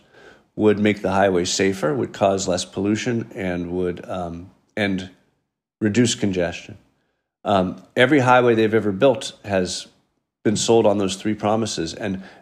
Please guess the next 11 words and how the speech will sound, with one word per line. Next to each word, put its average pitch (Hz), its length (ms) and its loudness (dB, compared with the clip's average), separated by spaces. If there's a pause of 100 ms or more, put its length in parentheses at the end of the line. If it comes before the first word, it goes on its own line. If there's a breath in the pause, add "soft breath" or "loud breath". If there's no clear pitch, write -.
no 127 320 4
highway 113 320 4
expansion 85 720 -8
has 95 160 -6 (120)
ever 104 440 0 (240)
done 107 160 2
anything 98 400 -2
but 92 160 -6
cause 90 260 -2
more 101 180 0
deaths, 90 500 -8